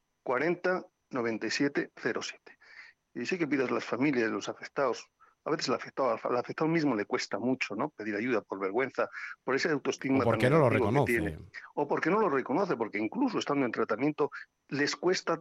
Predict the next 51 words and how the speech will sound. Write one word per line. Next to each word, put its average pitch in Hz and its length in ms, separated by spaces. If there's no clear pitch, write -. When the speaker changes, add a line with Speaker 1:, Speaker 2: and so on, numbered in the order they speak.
Speaker 1:
tres 190 280
o 143 80
cuatro 147 240
meses 151 400
asumir 156 380
su - 160
verdadera 113 340
realidad. 95 440
Pero 127 240
que 135 100
la 117 140
familia 170 460
que - 160
no 170 200
tenga 165 280
miedo. - 440
A - 80
veces, 135 340
en - 80
una 135 100
ciudad 156 160
como 123 180
esta, 156 180
a - 20
veces 127 180
da 123 140
miedo, 139 240
es 127 100
que 131 220
voy 123 260
allí, 120 260
me 147 100
va 123 80
a 127 40
conocer 120 400
uno, 143 180
no, 127 160
es 113 100
totalmente 127 500
anónima. 101 420
El - 100
tratamiento 127 360
es - 80
eficaz. 123 460
Está - 160
saliendo 156 240
mucha 139 220
gente, 139 260
la 113 120
rehabilitación 113 420
es, - 180